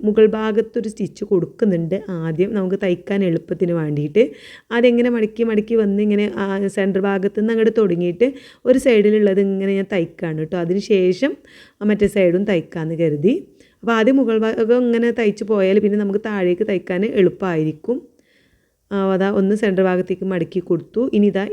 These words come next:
ഇതുപോലെ ഇങ്ങോട്ട് ഒരേ വീതിയിൽ എടുക്കാൻ നമ്മൾ, ഞാൻ, നമുക്ക് ശ്രദ്ധിക്കുക.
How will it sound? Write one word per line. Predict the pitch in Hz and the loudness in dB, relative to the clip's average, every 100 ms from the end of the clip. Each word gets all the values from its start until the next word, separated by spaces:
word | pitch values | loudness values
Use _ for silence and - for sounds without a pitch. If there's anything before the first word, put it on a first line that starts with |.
| 208 | -4
ഇതുപോലെ | 175 175 180 180 196 | -2 -4 0 2 2
ഇങ്ങോട്ട് | 185 170 180 | 2 0 2
ഒരേ | 202 214 226 | 2 4 2
വീതിയിൽ | 220 208 190 175 196 202 233 | 2 0 0 -2 -2 0 2
എടുക്കാൻ | 196 160 - 165 160 160 220 226 330 | 2 0 -6 -12 -6 -4 -4 -6 -8
നമ്മൾ, | 180 180 185 | -4 -2 0
ഞാൻ, | 208 196 180 185 359 | 0 0 0 -4 -6
നമുക്ക് | 190 185 | -4 -4
ശ്രദ്ധിക്കുക. | 190 - 185 165 170 - - 185 | -8 -6 0 0 0 -4 -8 -8